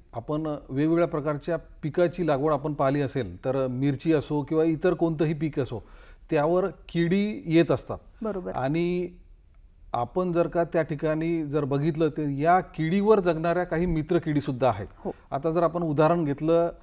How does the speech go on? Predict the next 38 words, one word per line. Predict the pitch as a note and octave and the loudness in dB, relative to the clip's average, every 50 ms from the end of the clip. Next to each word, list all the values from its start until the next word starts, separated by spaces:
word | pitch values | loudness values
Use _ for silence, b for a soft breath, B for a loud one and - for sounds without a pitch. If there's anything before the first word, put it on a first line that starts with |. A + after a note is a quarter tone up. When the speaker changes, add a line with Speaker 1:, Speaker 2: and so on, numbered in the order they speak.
| b b b b b b b b - - | b b b b b b b b -14 -6
Speaker 1:
मावा | B2+ C3 C#3+ D3+ E3 F3+ F3+ F3 | -2 2 4 4 6 8 8 6
या | E3 D#3+ D3+ | 6 4 0
किडीचं, | D3+ - C#3+ B2+ B2+ A2 - - F2+ - b b b b b b b | -2 -4 -4 -4 -4 -4 -6 -8 -12 -14 b b b b b b b
तर | - D3+ | -4 -2
या | D#3 D#3+ D#3+ E3+ F3 F3+ F3+ | -2 0 2 4 4 4 4
मावा | E3+ C#3+ C3 C3 C3 C#3 D3 E3 E3+ E3+ | 2 0 -2 0 0 2 4 6 6 4
किडीवर | E3+ - - D3+ D3 D#3 D#3+ D#3+ D#3+ E3+ E3+ F3 E3 - - - - - - - D3 C3 A#2 | 4 0 -4 -4 -2 0 0 2 2 2 2 2 0 -2 -8 -18 -20 -18 -12 -8 -8 -4 -2
जगणारे | B2 B2 A#2+ C#3+ D#3 D#3 D#3 D#3 D#3 D3 D3+ D#3 D3 - - - - E3 B2+ | -2 -2 0 0 0 0 2 2 2 2 0 0 -2 -4 -6 -12 -14 -8 -4
जे | C#3 D3+ | -4 -2
मित्र | C#3+ D3 C#3+ - E3 D#3 | -2 -2 -2 0 -2 -2
किडे, | - E3 D#3 C#3+ C3+ | 0 0 0 0 0
तिला | B2+ D3+ D3 | 0 -2 -2
आपण | C#3 D#3 D#3+ C3 | -2 -2 -4 -2
ढाल | A2+ C3+ D3 D#3 D3+ | 0 2 2 2 2
किडा | C#3+ D3 C#3+ C#3 | 0 -2 -2 -2
म्हणतो. | B2 A2+ G#2 F2+ F2 - - b b b b b b b - | -2 -4 -6 -10 -12 -16 -18 b b b b b b b -4
तर | D#3 C#3 | -2 -2
या | C#3+ C#3+ E3 F3 F3 | 0 2 4 4 4
ढाल | D3+ B2+ A2 A#2+ A2+ B2 C3+ D#3 E3+ F#3 | 2 0 -4 -4 -2 0 2 2 2 0
किड्याची | F3+ F3 - E3 D#3 D#3 D#3 D#3 C#3+ - F3 E3 | -2 -4 -4 -2 0 0 0 0 -2 -4 -6 -6
जी | D3+ E3+ F3+ F#3+ - - - | -6 -6 -6 -6 -6 -2 0
अळी | C#3 D3+ F3 F3 | 2 4 6 6
अवस्था | E3+ D#3 E3 D3 D#3 - E3+ D#3 | 4 4 4 2 0 0 0 0
आहे, | C#3+ C3+ B2+ C3 A#2 - - b b b b b b - | 2 2 0 -2 -4 -8 -10 b b b b b b -4
तर | D3+ C3 | -4 -2
ही | A#2+ C3+ D#3+ | 0 0 2
अळी | E3+ D3+ D#3 D#3 D#3 F3 - - | 2 4 2 2 0 -2 -4 -4
अवस्थासुद्धा | C#3+ C#3 C#3 D3 C#3+ C#3+ - D#3 D3 - D3 C#3 C3 C#3+ D3+ | -2 -2 0 0 -2 -2 -4 -4 -4 -4 -6 -6 -4 -4 -4
त्या | C#3+ D3 C#3+ D3+ E3+ E3+ - b b b b b b b b b - - - - - - - - - - - - | -2 0 0 0 0 -2 -4 b b b b b b b b b -20 -20 -20 -20 -20 -20 -20 -20 -20 -10 -2 0
ॲफिड्सला | C#3 C3+ - G3+ G3 - - - A#2 | 0 2 2 0 0 0 -2 -4 -4
किंवा | - - D#3+ D#3 D#3 | -4 0 0 0 2
माव्याला | D3 C#3 C#3 D3 D#3 D#3+ E3+ E3+ | 2 2 2 4 4 4 2 2
त्या | - D#3+ C#3+ | 2 0 -2
ठिकाणी | C3+ C3 - D3 D#3+ D3 | -2 -2 -4 -4 -4 -4
खाऊन | - C3 C3 D#3+ F3 | -4 -4 -2 -2 0
नष्ट | E3 D3 - - C#3 | -2 -2 -2 -2 -4
करते. | A#2 A2+ G#2 B2+ | -4 -4 -4 -4
म्हणजे | C3+ D3 D#3+ E3+ G3 | -2 2 4 6 6